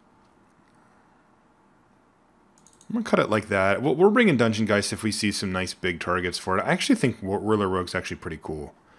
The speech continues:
It just stabilizes the board. I generally think Dungeon Geist is a better card.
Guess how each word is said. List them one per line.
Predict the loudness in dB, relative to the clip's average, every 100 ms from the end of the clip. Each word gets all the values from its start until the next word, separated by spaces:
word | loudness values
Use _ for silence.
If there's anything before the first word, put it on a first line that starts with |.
| _ _ _ _ _ -6
It |
just | 0 0 4
stabilizes | 4 4 2 0 -6
the | -8
board. | -6 -4 -4 -8 _ _ -20 -20 -20 -20 -4
I | 2
generally | 4 6 6 4
think | 2 0
Dungeon | 0 0 0
Geist | 0 0 -4
is | -4
a |
better | -2 -2
card. | -4 -8 0 0 0 -8